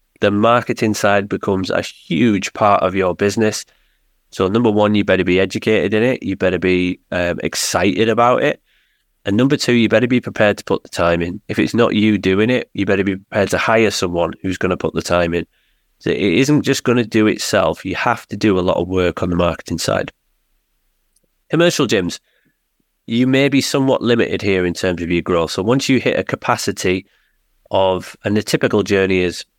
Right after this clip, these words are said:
a coach would come in and get full of one-to-one clients initially, and that would be their limit. They might reach twenty, thirty sessions a week, and,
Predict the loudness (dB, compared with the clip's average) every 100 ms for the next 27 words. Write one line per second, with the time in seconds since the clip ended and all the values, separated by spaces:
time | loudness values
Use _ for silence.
0 | _ _ _ _ -6 0 0 0 -4 -4
1 | -2 0 0 0 -2 -4 -4 -2 0 0
2 | 0 0 0 0 0 0 0 0 -2 -2
3 | -2 -2 -2 -2 -6 _ _ _ -2 0
4 | 0 0 -4 -14 _ _ -2 -2 -4 0
5 | 0 2 2 2 2 0 -2 0 -2 0
6 | -2 -2 -6 -4 -2 0 0 -2 -2 0
7 | 0 -2 -2 -2 -4 -2 0 0 -2 -4
8 | -4